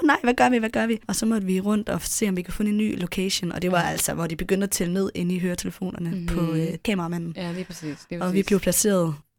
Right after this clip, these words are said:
Speaker 1: ti steder, tror jeg, før de fandt et
Speaker 2: Ja,
Speaker 1: sted,
Speaker 2: der var
Speaker 1: hvor vi
Speaker 2: med,
Speaker 1: kunne
Speaker 2: og det
Speaker 1: stå.
Speaker 2: var sådan noget,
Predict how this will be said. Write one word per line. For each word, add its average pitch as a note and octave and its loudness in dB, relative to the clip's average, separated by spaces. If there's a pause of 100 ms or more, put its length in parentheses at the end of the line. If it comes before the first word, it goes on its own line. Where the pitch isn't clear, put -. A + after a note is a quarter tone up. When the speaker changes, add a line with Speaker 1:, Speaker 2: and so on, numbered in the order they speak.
(160)
Speaker 1:
ti - 0
steder, D#3+ -2
tror - -4
jeg, D#3+ -2
før F3 0
de - -10
fandt E3+ -6
et - -6
Speaker 2:
Ja, E3+ -6 (140)
Speaker 1:
sted, G3+ -4
Speaker 2:
der F3 2
var G3 2
Speaker 1:
hvor F3+ 2
vi G3+ -2
Speaker 2:
med, G#3+ 2
Speaker 1:
kunne - -6
Speaker 2:
og F3 -2
det G3+ -2
Speaker 1:
stå. F#3 2
Speaker 2:
var F3+ 2
sådan G3+ -2
noget, F#3+ -2